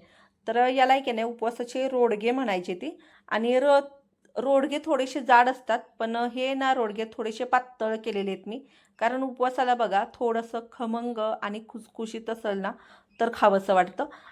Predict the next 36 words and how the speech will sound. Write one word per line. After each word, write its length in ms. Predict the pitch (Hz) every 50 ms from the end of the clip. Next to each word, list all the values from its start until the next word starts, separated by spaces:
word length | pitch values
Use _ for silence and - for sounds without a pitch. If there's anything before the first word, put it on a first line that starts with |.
| -
आणि 180 | - 226 233 269
अगदी 360 | 285 277 247 233 262 233 320 320 320
थोड्या 360 | - 311 294 302 311 339 349 349
थोड्या 220 | - 311 277 269
तेलावरती 680 | 269 277 - 262 240 226 220 220 220 220 220 220 - 240
आहे 80 | 220
ना, 200 | 202 185 185 196
हे 220 | 202 202 214 214 226
रोडगे 480 | 226 233 214 202 202 190 208 202 190
दोन्ही 420 | 196 190 202 208 208 208 220 233 240
साईडनं 500 | 240 - 240 208 196 196 196 - 202 208 208 208
छान 280 | - - 196 208 214
असे 280 | 214 214 - 208 208 254 - - - - _ _ _ _
खमंग, 480 | - - 254 240 247 254 254 254 254 247 254 254 254
खरपूस, 640 | - - 269 240 - - - 220 226 240 247 247 - - - _ _ _ _ _
हलकासा 720 | - 262 247 262 269 269 269 - - 285 285 285 - 277 269
लालसर 520 | 269 233 220 214 214 - - 226 226 226
रंग 280 | 220 226 214 202 196 196
येईपर्यंत, 800 | 208 214 208 196 196 196 196 202 196 190 190 185 185 180 - - 233 294 - - _ _
म्हणजे 240 | - 180 180 185 214
बदामी 440 | 214 214 196 185 214 240 269 294 269
रंग 200 | 254 240 220 220
येईपर्यंत 600 | 220 220 208 202 202 202 196 190 190 190 196 196
भाजून 440 | 226 233 233 240 247 185 202 202 214
घ्यायचं 260 | 226 233 214 208 -
आहे. 100 | 190 240 - - - _ - - - -
आणि 120 | 202 226
बघू 200 | 226 254 254 262
शकताय, 320 | 262 - - - - 214
मस्त 340 | 226 233 240 240 - _ -
असा 240 | 254 254 254 254 233
बदामी 580 | 226 196 185 202 202 196 208 214 214 220 220 220
रंग 300 | 226 220 208 202 196 202
आलेला 340 | 208 214 208 196 190 190
आहे 100 | 190 185
याला. 220 | 185 185 180 214